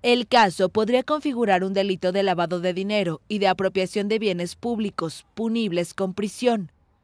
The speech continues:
En abril, Bolsonaro negó ante los investigadores haber cometido algún delito.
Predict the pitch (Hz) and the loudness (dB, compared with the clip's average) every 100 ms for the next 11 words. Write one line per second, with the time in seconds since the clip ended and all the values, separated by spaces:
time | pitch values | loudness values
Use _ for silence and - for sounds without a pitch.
0 | _ 226 220 208 208 220 196 170 202 202 | _ -4 2 4 4 2 0 2 0 0
1 | 233 240 214 170 156 196 220 233 240 277 | 0 2 2 0 -4 -4 0 0 2 0
2 | 277 254 233 - 226 208 208 180 175 196 | 0 -2 -4 -4 -2 0 2 0 0 0
3 | 180 185 202 226 226 196 170 170 175 180 | 0 0 -2 -4 -4 -2 -2 -2 -4 -4
4 | 202 226 - 156 | -2 -4 -4 -8